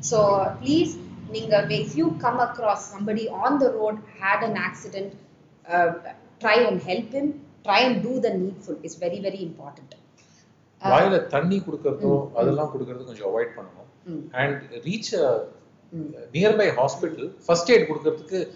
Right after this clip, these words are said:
Speaker 2: சரி, ரெண்டு பகுதியா பார்க்கணும். ஃபர்ஸ்ட் பேஷண்ட்டை கூட்டிட்டு போய் ஒரு கிட்ட இருக்கிற ஹாஸ்பிட்டல் கூட்டிட்டு போனீங்கன்னா அந்த ரத்த கசிவுக்கு ஒரு தையல் போடுறதோ, இல்ல கொஞ்சம் நீர் ஏத்தி ரத்தத்தை, ரத்தம் போனதுக்கு அந்த உடம்புல நீர் குறைஞ்சிருக்கும், அந்த பி பி ஸ்டெபிலைஸ் பண்றது, அதெல்லாம்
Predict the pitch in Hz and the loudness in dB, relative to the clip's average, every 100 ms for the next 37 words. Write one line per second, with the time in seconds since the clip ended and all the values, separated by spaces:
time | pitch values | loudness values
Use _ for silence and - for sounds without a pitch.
0 | - - 170 170 202 208 214 220 175 147 | -20 -10 0 4 6 6 6 4 6 4
1 | 135 127 151 - - 185 180 160 156 160 | 2 -6 -8 -8 -6 -6 -6 -8 -8 -8
2 | 170 175 143 127 - 160 190 165 127 139 | -4 0 0 0 -6 -2 0 0 0 0
3 | 147 - 135 120 131 127 123 117 127 143 | -2 -6 -10 -8 -10 -10 -10 -10 -8 -6
4 | 143 113 - 160 139 135 120 120 - 123 | -2 -2 -2 -2 -2 -4 -8 -8 -4 -2
5 | 131 123 113 107 104 107 107 - - - | 0 0 -2 -2 -6 -8 -10 -12 -14 -4
6 | 147 165 135 120 147 180 151 143 147 135 | 4 4 4 0 -2 0 2 0 -2 -2
7 | 120 156 - 135 120 117 113 117 165 131 | 0 -2 -4 0 2 2 0 -4 -4 -2
8 | 135 135 131 - 117 110 107 104 101 - | -2 -2 -4 -2 -2 0 0 0 -6 -4
9 | 113 139 135 113 135 135 123 117 - - | -2 -2 0 -2 -2 -2 -2 -4 -6 -10
10 | 110 101 143 147 131 - 113 117 110 - | -10 -8 -8 -6 -6 -4 -2 -2 -4 -8
11 | 101 107 120 123 175 | -10 -2 -2 0 -2